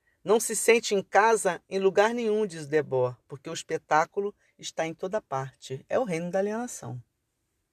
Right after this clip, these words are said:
Pra Debord não tem perdão não, gente. O espetáculo é falso, ilude, inverte o real.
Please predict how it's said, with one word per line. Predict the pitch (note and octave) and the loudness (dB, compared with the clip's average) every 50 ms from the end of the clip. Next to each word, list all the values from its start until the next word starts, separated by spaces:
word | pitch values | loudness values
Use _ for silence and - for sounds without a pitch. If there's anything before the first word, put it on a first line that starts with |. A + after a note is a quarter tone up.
| _ _ _ _ _ _ _ _ - - | _ _ _ _ _ _ _ _ 4 6
Pra | E3+ | 8
Debord | F#3 A3+ A#3+ G#3+ B3+ C4 C#4+ | 8 8 8 8 6 6 6
não | C#4+ | 4
tem | C#4+ - D#4+ | 0 -6 -8
perdão | D4 E4+ D#4+ D#4 B3 D4 D4 D#4 | -4 -4 -4 -2 -2 -2 -2 -2
não, | D#4 C#4+ C#4 D4 | -2 -2 -2 -4
gente. | C#4+ - D3 A#2 A#2+ - - C#3 | -4 -6 -8 -10 -10 -12 -12 -10
O | |
espetáculo | C#3 - - F3 E3 - - F3 F3+ - - F#3+ A3+ | -10 -6 -2 -2 -2 2 2 2 2 4 4 2 2
é | |
falso, | A3+ - - - F3 F#3+ G#3+ G3+ - - - D3 | 2 -2 -2 0 2 2 2 0 -4 -8 -4 -4
ilude, | E3+ F#3+ F#3 D#3 E3+ G3 A3 G#3+ D3 C3 B2+ A#2+ B2 - - | -2 -2 -2 -2 0 0 0 0 -2 -6 -10 -10 -10 -10 -8
inverte | F3 F3+ E3+ C3+ C#3 D#3 G3 A#3+ A3+ - - | -8 -6 0 6 8 8 8 8 4 0 -10
o | G#3+ | -4
real. | F3+ F3 D3 C#3+ D3 D3+ C3+ B2 B2+ | 0 0 2 2 2 2 0 -2 -4